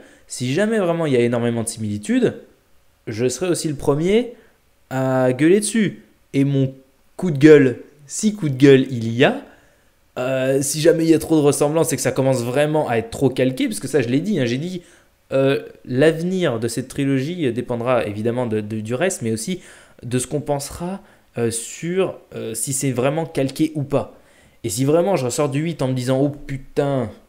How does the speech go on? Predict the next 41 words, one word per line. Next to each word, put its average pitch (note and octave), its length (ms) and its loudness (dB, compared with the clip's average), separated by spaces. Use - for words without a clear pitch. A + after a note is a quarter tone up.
euh, A2 120 -2
je - 80 -8
commence A#2+ 280 -4
vraiment, D3+ 360 0
vraiment C#3 300 0
à - 20 2
avoir B2 240 0
peur C3+ 160 0
là A#2 100 2
et G#2+ 60 2
à G#2+ 80 0
m'inquiéter », A#2+ 680 -2
euh, G#2+ 800 -2
je B2+ 160 -4
le E3+ 60 6
ferai G#3+ 200 -2
savoir, F#3 440 4
hein, A#2 160 -2
et D3 420 6
je A#2 140 -4
vous D#3 140 -2
donnerai D#3+ 300 -2
raison. E3 320 0
Ok ? C3 180 -2
Je - 80 -18
suis - 80 -16
pas E3+ 100 -4
en E3 100 -2
train C3+ 160 -4
de C3 40 -4
dire G3+ 240 -6
que - 100 -6
vous C3+ 280 -2
avez D#3 200 4
tort, D3+ 320 0
d'accord ? D3+ 420 -4
Je G#2 120 -6
peux A3 220 0
vous G3 140 2
donner F#3 260 0
raison. D3+ 320 -2